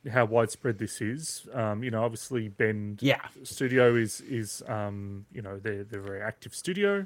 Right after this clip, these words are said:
Speaker 1: and they're very, uh, they're, they're still around. Whereas, you know, something like Jumping Flash, I don't know if that's gonna get achievements added to it. You
Speaker 2: Yeah.
Speaker 1: know, it's who, especially since they, they killed off Japan <laughs> Studio. But anyway.
Speaker 2: Yeah.
Speaker 1: Um,
Speaker 2: It does seem like they have to do it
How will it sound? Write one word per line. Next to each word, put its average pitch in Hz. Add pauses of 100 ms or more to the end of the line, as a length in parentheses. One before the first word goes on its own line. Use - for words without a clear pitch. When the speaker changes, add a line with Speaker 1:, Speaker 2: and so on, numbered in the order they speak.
Speaker 1:
and 117
they're 107
very, 101 (100)
uh, 104
they're, 95 (420)
they're 104
still 107
around. 113
Whereas, 110 (760)
you 139
know, 113
something 139
like 117
Jumping 131
Flash, -
I 123
don't 117
know 117
if 107
that's 175
gonna 101
get 95 (320)
achievements 104
added 110
to 117
it. -
You 123
Speaker 2:
Yeah. 98
Speaker 1:
know, 107
it's -
who, 139 (480)
especially 143
since -
they, 104
they 104
killed -
off 92
Japan 104
<laughs> -
Studio. - (320)
But 120
anyway. 98 (160)
Speaker 2:
Yeah. 101 (200)
Speaker 1:
Um, 107
Speaker 2:
It 160
does 214
seem 156
like 120
they 117
have 113
to 120
do 107
it 104